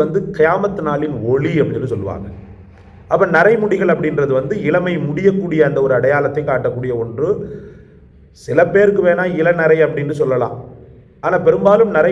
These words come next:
என்பது இளமை முடியக்கூடிய அந்த ஒரு கட்டத்தில் தான் கொஞ்சம் கொஞ்சமாக ஏற்படும் சகோதரர்களே.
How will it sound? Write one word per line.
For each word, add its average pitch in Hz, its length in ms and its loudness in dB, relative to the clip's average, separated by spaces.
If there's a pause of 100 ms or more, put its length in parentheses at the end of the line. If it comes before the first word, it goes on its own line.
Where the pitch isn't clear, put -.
(100)
என்பது 190 220 -2 (120)
இளமை 180 240 -2 (100)
முடியக்கூடிய 170 540 0 (340)
அந்த 160 180 0
ஒரு 143 80 2 (100)
கட்டத்தில் 135 420 -4
தான் 170 180 -2
கொஞ்சம் 143 200 -2
கொஞ்சமாக 120 380 -2 (100)
ஏற்படும் 117 420 -2
சகோதரர்களே. 92 600 -10